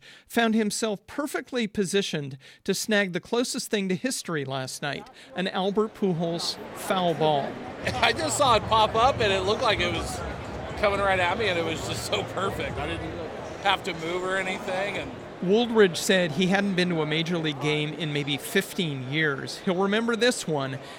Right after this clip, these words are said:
Speaker 1: and a chance souvenir from a forty-two-year-old player finishing with a bang.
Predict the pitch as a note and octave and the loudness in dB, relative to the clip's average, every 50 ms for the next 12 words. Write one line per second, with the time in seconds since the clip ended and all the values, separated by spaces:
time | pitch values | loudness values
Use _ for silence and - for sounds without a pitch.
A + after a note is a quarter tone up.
0 | - - - E3+ E3+ D#3+ - - - - A3+ A3 A#3 A#3 - - - - A#3 G3 | -12 -6 -2 0 0 0 -2 -2 0 2 2 2 2 2 -2 -2 0 0 2 2
1 | G3 G3 F#3+ F#3+ F3+ D#3+ C#3+ - - F#3+ E3 D3 C#3+ - - G#3+ A3 A#3+ B3 G#3+ | 2 2 2 2 2 2 0 0 -2 -4 -4 -4 -6 -2 0 0 2 2 -2 -4
2 | - A#3 A3 G#3 F#3 F3+ F3 E3+ E3 D#3+ C#3 - - G3 F3+ F3 D#3+ C#3+ C3+ C3+ | -4 -2 -2 0 0 0 0 0 -2 -2 -4 -4 -4 0 0 2 2 2 0 -2
3 | - - - F3+ F3+ F#3+ - - G#3+ G3 F#3+ F#3 F#3 - - F#3 F3+ E3+ F3 D3 | -2 -4 -4 -2 -2 -2 -2 0 0 0 0 -4 -6 -4 -2 -2 0 0 2 2
4 | E3+ D#3 D3 C#3+ C3+ B2+ | 2 2 2 2 -2 -4